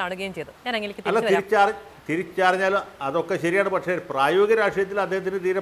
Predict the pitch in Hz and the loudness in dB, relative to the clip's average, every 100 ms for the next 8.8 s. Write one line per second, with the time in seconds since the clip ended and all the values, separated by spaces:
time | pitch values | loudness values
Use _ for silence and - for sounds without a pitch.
0 | 175 170 185 175 135 - - 156 165 185 | -2 -2 -2 -2 -4 -8 -10 -8 -6 -4
1 | 185 107 - - - 165 - - - - | -6 -8 -12 -10 -6 -6 -6 -20 -20 -20
2 | - - - 165 - 220 254 220 190 170 | -20 -8 -4 -4 -4 -8 -6 -4 -2 0
3 | 196 196 208 240 233 220 214 214 214 196 | -2 0 4 6 6 4 4 4 4 2
4 | 160 143 107 90 - - - - 147 - | 0 -4 -6 -14 -20 -20 -20 -16 -16 -12
5 | 233 233 196 185 160 131 - 165 269 247 | -8 -6 -6 -8 -10 -12 -16 -6 0 0
6 | 226 262 339 311 294 302 294 - - - | 2 2 2 2 2 0 0 -4 -20 -6
7 | 320 277 311 370 370 349 294 262 170 - | 2 4 4 6 6 8 4 4 0 -6
8 | - 262 262 247 302 370 381 392 | -4 6 8 8 6 4 4 0